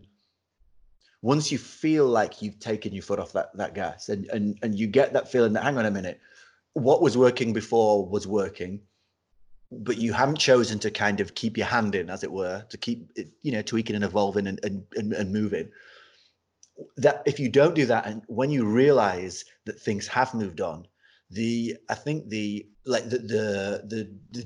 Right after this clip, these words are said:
difficulty, the em-, like, <sighs> sounds a bit, bit, bit daft, but, like, the emotional difficulty of,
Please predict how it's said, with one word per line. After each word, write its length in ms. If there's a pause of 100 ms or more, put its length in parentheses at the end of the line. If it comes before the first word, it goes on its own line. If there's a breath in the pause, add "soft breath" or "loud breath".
(140)
difficulty, 880
the 160
em-, 160
like, 220 (120)
<sighs> 80
sounds 600
a 40
bit, 260
bit, 260
bit 280
daft, 260
but, 80
like, 140
the 100
emotional 520
difficulty 580
of, 160